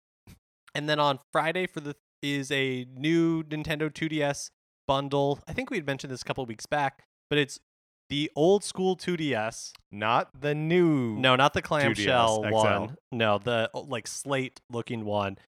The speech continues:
Speaker 1: And it comes bundled with su-, new Super Mario Brothers two. I think it's for, like, eighty bucks. So if you're
Speaker 2: Mm-hmm.
Speaker 1: on a budget looking to pick up a three D S or two D S system, it's still hard to beat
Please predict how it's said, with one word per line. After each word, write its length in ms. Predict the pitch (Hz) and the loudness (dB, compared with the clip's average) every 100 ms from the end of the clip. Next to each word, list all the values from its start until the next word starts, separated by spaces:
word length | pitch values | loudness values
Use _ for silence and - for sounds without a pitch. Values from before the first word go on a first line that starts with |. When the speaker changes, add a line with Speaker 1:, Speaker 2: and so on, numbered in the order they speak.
| - | -8
Speaker 1:
And 140 | 127 | -4
it 160 | 127 123 _ - | -4 -6 _ -4
comes 260 | 143 143 139 | -2 -2 0
bundled 360 | 151 151 139 | 2 2 -2
with 140 | 135 127 | -4 -4
su-, 260 | 180 160 147 143 | -4 -6 -8 -6
new 240 | 147 170 | -2 -2
Super 280 | - 175 156 | -2 -8 -4
Mario 280 | 143 135 127 | 0 0 0
Brothers 400 | 123 113 - - | -2 -4 -10 -10
two. 400 | - 147 139 - _ - | -4 0 0 -2 _ -16
I 80 | 120 | -10
think 140 | 208 | -8
it's 100 | - | -8
for, 100 | 131 | -8
like, 220 | 107 95 - | -8 -10 -10
eighty 220 | 147 127 117 | -8 -6 -6
bucks. 400 | 101 92 - - _ _ - | -8 -10 -18 -20 _ _ -8
So 300 | - 139 131 | 2 4 4
if 220 | 135 - | 0 -4
you're 460 | 147 151 147 143 - | -2 0 2 0 -4
Speaker 2:
Mm-hmm. 200 | 107 110 139 | -10 -8 -2
Speaker 1:
on 240 | 160 170 | 0 0
a 40 | |
budget 540 | 139 135 123 123 113 - 139 | 2 2 4 2 0 -4 -14
looking 560 | 117 127 - 131 123 | -6 -4 -4 -4 -6
to 80 | - | -6
pick 220 | 120 113 | -6 -4
up 100 | 110 | -4
a 200 | 117 104 | -2 -4
three 180 | - 127 | -6 -8
D 100 | 113 | -6
S 140 | 107 | -6
or 60 | 107 | -10
two 120 | 127 | -10
D 100 | 113 | -8
S 120 | 101 | -10
system, 420 | - 104 - 101 101 | -10 -12 -10 -10 -10
it's 240 | 113 - - 113 110 _ _ _ _ - | -14 -14 -20 -20 -20 _ _ _ _ -18
still 380 | - 202 208 147 | -4 0 0 4
hard 280 | 147 131 | 2 2
to 80 | 117 | -4
beat 320 | 107 98 98 | -6 -8 -12